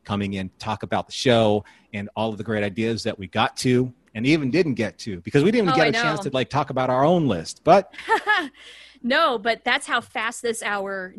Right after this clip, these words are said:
Speaker 2: did go. It was amazing, though. Thank you all so much.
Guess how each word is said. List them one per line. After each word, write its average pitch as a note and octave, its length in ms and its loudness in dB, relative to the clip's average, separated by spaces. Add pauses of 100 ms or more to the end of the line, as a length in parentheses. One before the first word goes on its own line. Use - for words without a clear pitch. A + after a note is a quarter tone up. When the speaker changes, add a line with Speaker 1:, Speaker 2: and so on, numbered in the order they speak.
Speaker 2:
did G#3+ 340 -6
go. F#3+ 360 -4
It F#3+ 160 -8
was G#3 180 -8
amazing, G#3 840 -4
though. F3 240 -10
Thank C#4 280 -4
you C4 140 -4
all F#3 120 -4
so C4 300 -8
much. G#3 500 -12